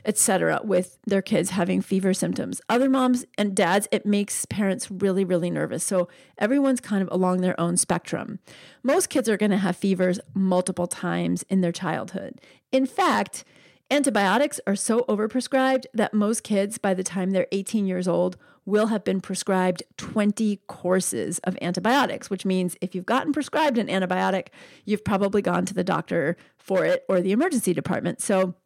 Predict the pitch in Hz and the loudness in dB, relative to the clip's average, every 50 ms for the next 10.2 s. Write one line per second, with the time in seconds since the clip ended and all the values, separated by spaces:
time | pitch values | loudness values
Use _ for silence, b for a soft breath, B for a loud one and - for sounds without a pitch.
0 | _ _ _ _ _ _ _ _ _ _ _ - - 226 233 233 233 214 - - | _ _ _ _ _ _ _ _ _ _ _ -8 -2 0 0 2 0 -2 -2 -2
1 | - 240 233 226 - 220 202 202 196 175 165 - 185 180 - 196 156 165 165 - | -2 -2 -2 -2 -2 -2 0 0 0 0 0 -2 -2 -2 -2 -2 -2 -2 -4 -4
2 | - - - 208 180 180 170 160 - - B B B B B B B B B B | -4 -4 -4 -2 0 0 0 0 -4 -8 B B B B B B B B B B
3 | - 262 302 277 - 226 - 196 180 180 - - 160 180 - 175 185 190 185 185 | 0 0 2 2 0 0 0 0 0 0 0 0 -4 -4 -2 -2 -2 -2 -2 0
4 | 190 175 175 175 180 175 - 175 175 - - 175 170 - - - 165 127 - - | 0 2 2 2 0 0 -2 -2 -4 -2 -4 -4 -6 -6 -4 -4 -4 -4 -4 -8
5 | - _ B B B B B B B B B B B 247 277 277 - 311 311 - | -12 _ B B B B B B B B B B B -2 -2 0 0 0 0 -2
6 | - _ - 240 294 311 349 381 370 - - - 226 226 - - 208 196 185 185 | -2 _ 0 2 2 4 4 2 0 0 2 2 2 2 2 2 2 2 4 4
7 | 175 180 185 - - - 180 - - 170 185 - - 226 214 - - 196 196 190 | 2 0 0 -2 -2 -4 -4 -4 -4 -4 -4 0 0 -2 -2 -2 -2 0 2 2
8 | 185 180 175 - 196 - - - - 202 196 202 - - 185 - - 170 180 - | 2 2 2 0 0 0 0 0 0 0 0 0 0 -2 -2 0 0 0 0 0
9 | - 196 175 175 180 180 175 - 170 175 170 175 190 160 156 180 - - 214 214 | -2 -2 0 0 0 -2 -2 -2 0 -2 0 0 0 -2 -2 -2 -2 -2 0 2
10 | 226 247 240 | 2 0 0